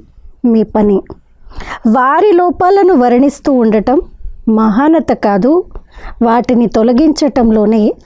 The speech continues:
మహానత ఉంది అని బాబా అనేవారు.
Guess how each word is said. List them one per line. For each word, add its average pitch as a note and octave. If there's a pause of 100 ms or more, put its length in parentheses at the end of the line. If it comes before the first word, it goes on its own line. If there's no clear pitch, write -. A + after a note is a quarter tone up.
(380)
మహానత D4+
ఉంది A3 (420)
అని C4+ (320)
బాబా G#3 (220)
అనేవారు. G3